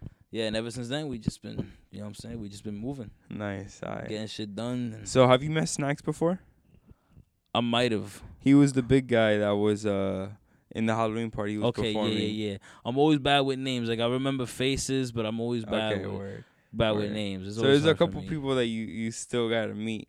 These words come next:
Speaker 2: in, in the rap, uh, little industry here. You feel me?
Speaker 1: Word.
Speaker 2: But, uh, yeah, you know, but talking about the Halloween,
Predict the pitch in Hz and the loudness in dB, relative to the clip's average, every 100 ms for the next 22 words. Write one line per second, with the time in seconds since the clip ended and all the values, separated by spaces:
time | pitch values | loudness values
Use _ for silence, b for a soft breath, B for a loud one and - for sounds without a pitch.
0 | - - 98 - - 107 101 101 107 107 | -16 -18 -16 -12 -8 -4 -4 -2 -2 -4
1 | - - 107 95 92 - b b b - | -6 -12 -8 -8 -8 -12 b b b -10
2 | 104 104 101 95 82 101 101 - 101 95 | -4 -2 -2 -6 -8 -8 -10 -10 -10 -8
3 | 95 107 104 92 92 - 101 104 107 113 | -8 -8 -8 -8 -12 -12 -8 -6 0 4
4 | 117 107 104 104 98 92 92 b b b | 4 2 -4 -8 -6 -6 -8 b b b
5 | b 127 131 165 160 123 151 131 147 151 | b -8 -4 -4 -4 -6 -12 -8 -8 -10
6 | 139 127 - 175 185 190 175 139 131 127 | -18 -20 -8 -8 -6 -8 -10 -8 -8 -8
7 | 120 127 120 107 | -8 -8 -8 -12